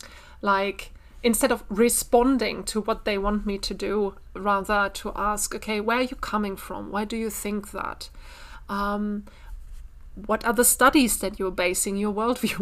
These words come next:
<laughs> on? Um, who are the people that you're referencing?" And as soon as somebody says Jordan Peterson, they have basically debunked themselves.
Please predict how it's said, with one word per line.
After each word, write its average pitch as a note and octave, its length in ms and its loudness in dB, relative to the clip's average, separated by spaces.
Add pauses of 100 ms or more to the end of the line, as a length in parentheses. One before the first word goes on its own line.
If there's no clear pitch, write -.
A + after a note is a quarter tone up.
<laughs> G#3+ 100 -4
on? D#3+ 260 -6 (180)
Um, G3+ 400 -10
who G#3 160 2
are G#3 180 4
the A3 140 0
people C4 420 4
that F#3 180 0
you're F#3 140 -2
referencing?" - 760 -6
And G3 140 0
as - 320 -2
soon A#3+ 320 4
as G3 100 4
somebody G3 280 2
says - 240 0
Jordan F#3+ 260 0
Peterson, F3 480 -2
they E3 140 2
have F3 200 -2
basically F3+ 380 -2
debunked F3 320 -2
themselves. - 480 -6